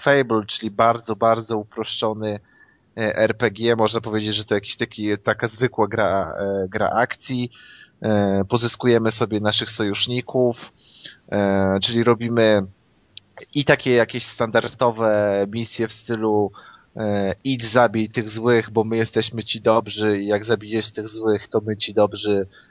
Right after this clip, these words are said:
będziemy tobie sprzyjać i pomożemy ci w twoich problemach”,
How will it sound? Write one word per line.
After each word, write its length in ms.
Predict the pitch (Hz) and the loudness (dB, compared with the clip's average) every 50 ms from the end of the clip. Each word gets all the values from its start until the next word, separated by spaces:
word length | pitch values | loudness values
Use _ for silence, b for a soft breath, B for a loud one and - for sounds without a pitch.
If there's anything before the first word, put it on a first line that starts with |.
| B - | B -2
będziemy 360 | 117 107 - 123 113 113 113 | 0 2 2 2 2 2 0
tobie 260 | - 117 104 104 110 | 0 -2 -2 -2 -4
sprzyjać 560 | 107 107 - - - 110 113 107 104 101 - 107 | -6 -6 -4 -4 0 2 4 4 4 2 0 -4
i 40 | |
pomożemy 840 | - 117 107 104 107 101 113 110 104 104 104 101 101 98 98 95 95 95 | -6 -6 -4 -2 -2 0 0 0 0 0 0 0 0 0 0 -2 -4 -4
ci 460 | - - - 104 101 101 98 95 95 | -4 -4 -4 -4 -4 -4 -4 -4 -6
w 100 | - - | -8 -10
twoich 280 | - - 110 101 98 - | -6 -4 -4 -4 -4 -4
problemach”, 720 | - 101 98 95 110 117 127 139 151 160 160 170 - B | -4 -4 -4 0 2 2 2 2 2 0 0 -2 -4 B